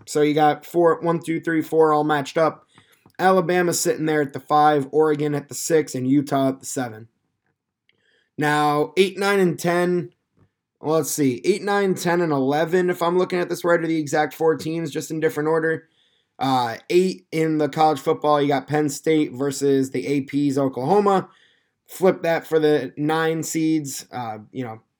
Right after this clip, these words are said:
college football rankings have Oklahoma at the nine, A P has Penn State. And then same for ten and eleven. College football playoff rankings has it Minnesota, then Florida,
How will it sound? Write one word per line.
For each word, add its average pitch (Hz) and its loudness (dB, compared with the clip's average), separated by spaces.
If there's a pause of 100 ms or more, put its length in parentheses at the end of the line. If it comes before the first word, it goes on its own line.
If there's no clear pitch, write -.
(140)
college 151 2
football 151 2
rankings 151 0
have 139 -2
Oklahoma 139 -2
at 139 -6
the 123 -10
nine, 139 -2
A 139 -2
P 139 -4
has 127 -6
Penn 131 -8
State. 160 -2 (500)
And 135 0
then 139 0
same 151 2
for 147 0
ten 151 0
and 139 0
eleven. 180 0 (720)
College 156 0
football 160 0
playoff 151 -2
rankings 147 -2
has 143 -2
it 135 -2
Minnesota, 143 -2
then 127 -8
Florida, 143 0